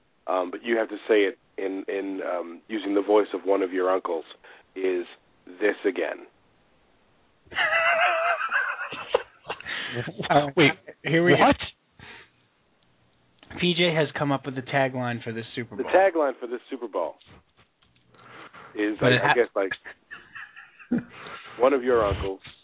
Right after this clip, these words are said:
Speaker 2: It has to be said. Uh, it, it, it has to be said as if by one of my uncles. Okay.
Speaker 1: Yeah.
Speaker 2: Super Bowl forty-six.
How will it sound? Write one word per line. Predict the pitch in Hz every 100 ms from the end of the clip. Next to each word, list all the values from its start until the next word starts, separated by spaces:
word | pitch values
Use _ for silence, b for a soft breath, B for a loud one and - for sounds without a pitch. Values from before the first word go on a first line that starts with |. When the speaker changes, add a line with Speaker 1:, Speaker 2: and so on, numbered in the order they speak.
| _ _ _ _ - - - - - -
Speaker 2:
It | 127
has | 147 147
to | -
be | 147 135 -
said. | 143 139
Uh, | -
it, | 127 127 127 -
it, | 147 - -
it | 127 120 - _ _
has | - 156 -
to |
be | 147 135
said | 143 131
as | 117 127
if | 131 123
by | 123 120
one | 117 123
of | 120
my | 120
uncles. | 113 113 107
Okay. | 131 117 - - B B
Speaker 1:
Yeah. | B B _ - - - - -
Speaker 2:
Super | 180 180 170
Bowl | 156 151 143 -
forty-six. | 147 135 120 - 120